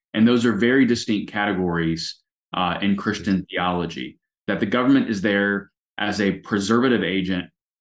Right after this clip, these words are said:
to provide a platform for the common good and for society to perpetuate and continue itself. But the government is just not competent,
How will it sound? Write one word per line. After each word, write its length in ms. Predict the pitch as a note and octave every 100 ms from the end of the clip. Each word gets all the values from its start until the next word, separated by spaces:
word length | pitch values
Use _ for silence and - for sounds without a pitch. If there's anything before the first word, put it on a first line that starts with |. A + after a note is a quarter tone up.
| _ _ _ _ -
to 380 | - A2+ G#2+ G2+
provide 320 | - G#2 G#2
a 80 | F#2+
platform 920 | - A2 A2+ - A#2 G#2+ G#2 G#2 G2+
for 320 | - G2+ F#2+
the 100 | F#2
common 460 | F2+ - A2+ A2 G#2
good 380 | G2+ G2 G2 F#2
and 280 | F#2 F#2 -
for 140 | F#2
society 960 | - F#2 - G2+ G#2+ G#2 G#2+ F#2+ F2+ _ _ _ -
to 160 | - G2+
perpetuate 800 | F#2 A#2 F#3+ - A2+ F#2 F2 E2+
and 140 | G2+ G2
continue 520 | F2+ - F#3 D#3 G#2
itself. 520 | D2+ - F2 E2+ E2 _ _ _ _ -
But 180 | A2+ A#2
the 60 |
government 560 | A2+ D3 D#3+ C3+ A2+ - A#2+
is 200 | A#2+ A#2
just 280 | C3 B2
not 360 | A2 A2 G#2+ - _ _ -
competent, 720 | C#3 C3 B2+ F#2+ - -